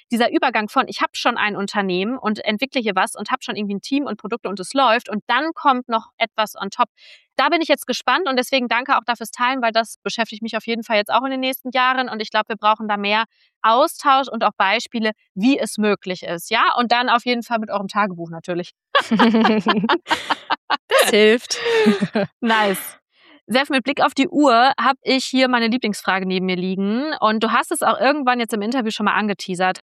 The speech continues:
Speaker 1: Was ist deine persönliche Definition von Erfolg und wie misst du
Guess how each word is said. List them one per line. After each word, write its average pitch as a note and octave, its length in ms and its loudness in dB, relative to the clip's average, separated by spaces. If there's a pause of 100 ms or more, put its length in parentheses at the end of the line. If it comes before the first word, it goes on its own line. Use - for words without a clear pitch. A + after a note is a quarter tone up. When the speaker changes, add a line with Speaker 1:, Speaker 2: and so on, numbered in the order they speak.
Speaker 1:
Was B3+ 240 0
ist - 280 -6 (140)
deine D#4 640 0
persönliche A#3 960 -2 (400)
Definition G#3+ 880 2
von G#3 220 -2
Erfolg A#3 600 0
und G#3+ 200 -4
wie A#3+ 160 0
misst B3 460 -2
du B3+ 160 0